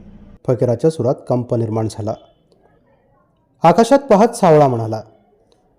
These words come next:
"अजून बाजलं मावळलं नाही नि चोर त्या बाजल्यापाशी गेलेलं नाही ती.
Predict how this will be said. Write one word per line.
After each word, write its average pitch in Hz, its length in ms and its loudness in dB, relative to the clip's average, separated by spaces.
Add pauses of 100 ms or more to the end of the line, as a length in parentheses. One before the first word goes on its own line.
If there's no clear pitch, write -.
(480)
"अजून 160 300 6
बाजलं 165 320 4
मावळलं 165 420 4
नाही 170 400 2 (200)
नि 165 80 0
चोर 180 380 0
त्या 185 160 4
बाजल्यापाशी 175 600 2
गेलेलं 196 300 2
नाही 247 140 4
ती. 240 420 -6